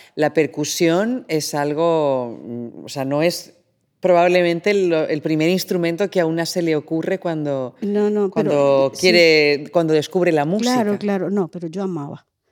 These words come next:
Speaker 2: Yo he visto una, una batería y yo quedé loca, pero dije yo,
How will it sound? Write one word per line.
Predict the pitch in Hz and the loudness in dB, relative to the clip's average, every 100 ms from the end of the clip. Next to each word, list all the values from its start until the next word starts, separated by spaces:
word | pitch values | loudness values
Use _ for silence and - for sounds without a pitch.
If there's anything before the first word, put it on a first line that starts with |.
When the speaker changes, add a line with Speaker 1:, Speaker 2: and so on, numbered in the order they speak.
| _ _ - _ | _ _ -20 _
Speaker 2:
Yo | 180 233 | -4 -2
he | |
visto | 226 226 - 226 | -2 -4 -4 -4
una, | 220 220 202 180 180 165 190 - | -2 -2 -2 -2 -4 -6 -8 -6
una | 214 220 220 | -4 0 0
batería | 208 208 214 254 | 0 0 2 0
y | 220 | 0
yo | 202 | -2
quedé | 196 190 196 | 0 0 0
loca, | 190 196 180 | 0 -4 -6
pero | 185 185 - - - | -6 -8 -12 -20 -14
dije | 196 202 220 | -12 -8 -6
yo, | 202 180 | -6 -10